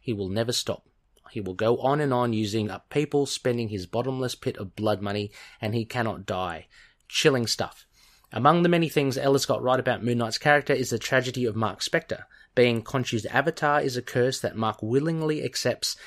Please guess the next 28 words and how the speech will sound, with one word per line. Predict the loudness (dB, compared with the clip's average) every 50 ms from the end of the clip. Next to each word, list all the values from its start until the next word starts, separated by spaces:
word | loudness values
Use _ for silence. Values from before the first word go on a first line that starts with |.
| -8 -4
as | -4 -2 -2
his | -2 -4 -4
penance | -4 -4 -2 0 0 -2 -2 -4 -6 -6
to | -8 -6
find | -2 -2 0 0 0
redemption | -2 0 2 0 0 0 -2 -4 -4 -4 -4
and | -6 -6 -2
salvation | 0 0 0 0 0 2 2 2 2 2 0 -2 -2 -4 -6 -12 -20 -10 _
from | -4 -2 0
his | 0 -2 -2 -4
guilt-ridden | -2 -2 -2 -2 -2 -4 -4 -4 -4 0
life, | 2 2 2 2 0 -4 -10 -16 -18 -18 -18 -16 -6 -2
and | 2 2
also | 2 4 6 6 6 6
acceptance | 4 2 0 -2 -2 -2 -4 -4 -4 -2
and | -2 -2
affirmation | -2 0 0 2 4 4 4 2 2 0 0 -2
from | 0 -2 -2 -2 -2
a | -2 -2 -2 -2
distant | -2 -2 -2 -2 -2 -4 -2 2
god | 4 4 6 4 4
that | 0 -2 -4
he | -4 -4 -4
never | -2 0 0 0 2 0 0
got | -2 -2 -6 -6 -6
from | -8 -6
his | -6 -6 -6 -6
father. | -6 -4 -2 -2 -2 -2 -4 -8